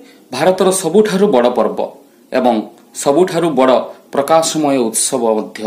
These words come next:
ଅଟେ। ରାକ୍ଷସ ରାଜା ରାବଣଙ୍କ ଉପରେ ବିଜୟ ଲାଭ କରି ଚଉଦ ବର୍ଷ ବନବାସ ସରିବା ପରେ ମର୍ଯ୍ୟାଦା ପୁରୁଷୋତ୍ତମ ଶ୍ରୀରାମଚନ୍ଦ୍ର ତାଙ୍କର ସ୍ତ୍ରୀ ମାତା ସୀତା ଓ ତାଙ୍କର ଭାଇ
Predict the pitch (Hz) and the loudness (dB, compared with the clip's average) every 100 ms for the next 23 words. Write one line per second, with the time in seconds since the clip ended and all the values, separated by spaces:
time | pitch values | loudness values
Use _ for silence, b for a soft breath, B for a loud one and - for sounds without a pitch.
0 | 101 98 104 - - _ _ _ b b | -4 -4 -10 -12 -20 _ _ _ b b
1 | b b 123 127 - 165 147 113 107 113 | b b -2 0 -4 -4 0 2 2 2
2 | - - b b b - 117 123 170 185 | 0 -8 b b b -2 0 2 2 2
3 | 180 156 110 113 101 - - - _ _ | 2 2 2 0 0 -4 -18 -20 _ _
4 | - - 127 135 175 180 170 - 117 98 | -18 -4 0 2 2 4 2 0 -2 -2
5 | - - b b - 160 170 196 202 - | -8 -18 b b 0 2 4 4 2 2
6 | - 208 - 131 131 156 185 - - 127 | 0 0 0 2 2 4 2 -2 -4 -2
7 | 117 117 110 104 95 - - _ _ _ | 2 0 2 -2 -2 -8 -20 _ _ _
8 | _ b b b - 127 - 139 131 135 | _ b b b -4 -4 0 2 2 2
9 | 123 120 170 170 - 131 131 127 135 160 | -2 -4 -6 -6 -2 -2 0 0 0 0
10 | 160 135 107 - - B B B 131 131 | -4 -2 -2 -2 -6 B B B 0 0
11 | 123 127 123 - 120 113 - B B 123 | 2 0 -2 -2 -2 -2 -4 B B -2
12 | 113 127 120 123 - 117 - - B B | 0 2 0 -2 0 0 0 -6 B B
13 | - 180 175 156 147 123 104 110 | -4 -2 0 0 2 2 2 0